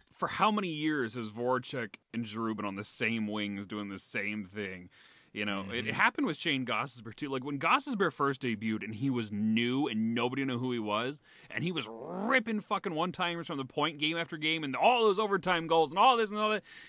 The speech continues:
Speaker 1: Uh, phenomenal. Like, thirty games in, he was found out, everybody knew he was there, and he's never been able to adapt since. But he's been
Speaker 2: Mm-hmm.
Speaker 1: trying for five <laughs> years, right?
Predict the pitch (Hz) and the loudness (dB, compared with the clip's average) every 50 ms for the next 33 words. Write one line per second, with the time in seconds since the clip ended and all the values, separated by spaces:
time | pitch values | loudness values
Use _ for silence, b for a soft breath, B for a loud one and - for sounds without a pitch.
0 | B B B - - - 196 160 - 247 254 269 269 269 254 208 127 - b b | B B B -20 -16 -14 -14 0 4 4 6 6 6 4 4 4 2 0 b b
1 | b b b - 160 170 - - - - 240 247 247 247 208 185 220 214 214 196 | b b b -2 -2 -2 -2 -4 6 8 8 8 8 4 2 2 2 2 2 2
2 | 156 170 175 175 160 156 151 135 131 120 - - 175 180 196 196 180 165 160 160 | 4 2 2 2 2 0 0 0 -2 -2 4 6 6 6 6 4 4 4 4 4
3 | 165 - 151 165 165 170 196 185 180 175 156 156 156 147 135 135 143 139 123 123 | 6 6 4 4 4 4 2 2 2 2 2 2 0 0 0 0 0 0 2 2
4 | 131 135 127 135 135 135 139 151 156 156 156 156 156 139 139 131 127 120 117 110 | 0 0 0 0 0 2 4 4 4 4 2 0 0 0 0 0 0 0 0 0
5 | 107 107 101 95 - - - - 92 80 - - - _ b b b b b b | 0 -2 -4 -4 -4 -10 -16 -14 -14 -14 -14 -18 -20 _ b b b b b b
6 | b b b b - 165 170 180 160 135 156 156 147 - 127 143 165 180 185 185 | b b b b 2 4 4 4 2 2 2 2 2 0 0 2 6 8 8 8
7 | 190 190 190 185 185 185 - - 160 143 127 117 - - - - 156 156 160 165 | 8 6 4 0 0 0 2 2 2 2 0 -4 -10 -12 2 6 8 8 10 8
8 | 165 156 135 143 147 143 139 131 - - 147 - - - - - b b b b | 8 4 0 0 2 4 4 2 2 -2 -6 -6 -6 -12 -16 -20 b b b b
9 | b 113 113 110 107 107 107 | b -2 0 2 2 0 0